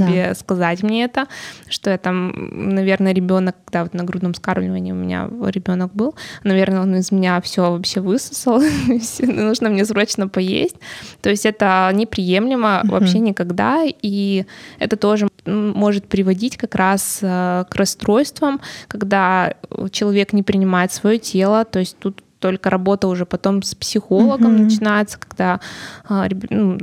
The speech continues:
Speaker 1: взрослый человек уже сам понимает, что тут что-то ненормальное, нужно с этим работать.
Speaker 2: А как вообще проявляется вот даже во взрослом, например, э,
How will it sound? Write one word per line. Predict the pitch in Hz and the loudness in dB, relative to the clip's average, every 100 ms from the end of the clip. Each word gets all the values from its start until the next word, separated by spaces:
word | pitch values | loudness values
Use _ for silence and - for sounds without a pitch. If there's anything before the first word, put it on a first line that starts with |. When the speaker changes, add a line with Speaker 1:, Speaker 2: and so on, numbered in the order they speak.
| - | -6
Speaker 1:
взрослый | 196 - 202 196 185 | -6 -2 0 0 -2
человек | - 185 190 240 | -2 0 0 0
уже | 214 180 | -2 -2
сам | - 180 175 - - - - | -2 -2 -2 -8 -12 -12 -6
понимает, | 196 185 180 175 | -2 -2 -2 -4
что | - - | -8 -10
тут | - 185 | -10 -10
что-то | - 196 | -12 -4
ненормальное, | 190 185 180 180 349 302 | 0 0 0 0 0 2
нужно | 185 208 202 | 2 2 0
с | - | 0
этим | 190 180 | -2 -2
работать. | 180 196 202 226 - - - - | -2 -2 -4 -6 -10 -16 -14 -10
Speaker 2:
А | - | -4
как | 262 294 | -2 0
вообще | 285 - 240 | 0 2 0
проявляется | 226 214 196 226 214 190 190 | 2 2 4 2 2 0 -4
вот | 185 | -4
даже | 196 190 | -2 0
во | 202 | 2
взрослом, | 190 214 196 - 185 175 | 2 2 0 0 0 2
например, | 196 190 202 190 185 - | 2 4 4 4 2 -2
э, | 202 190 190 185 | -2 0 0 -2